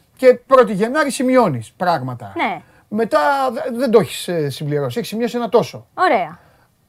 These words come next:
Speaker 1: Μετά από δι-,
Speaker 2: Επόμενη
Speaker 1: μετά από
Speaker 2: μέρα.
Speaker 1: δύο ημέρες δεν πας κάτω από την πρώτη Γενάρη να συνεχίσεις, δηλαδή, και
Speaker 2: Όχι,
Speaker 1: όπου βγει.
Speaker 2: καλέ.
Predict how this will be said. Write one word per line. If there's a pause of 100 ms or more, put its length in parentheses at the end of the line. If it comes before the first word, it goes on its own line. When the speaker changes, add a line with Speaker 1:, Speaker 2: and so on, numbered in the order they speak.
(140)
Speaker 1:
Μετά
από
δι-,
Speaker 2:
Επόμενη
Speaker 1:
μετά
από
Speaker 2:
μέρα.
Speaker 1:
δύο
ημέρες (220)
δεν
πας
κάτω
από
την
πρώτη
Γενάρη
να
συνεχίσεις,
δηλαδή,
και
Speaker 2:
Όχι,
Speaker 1:
όπου
βγει.
Speaker 2:
καλέ.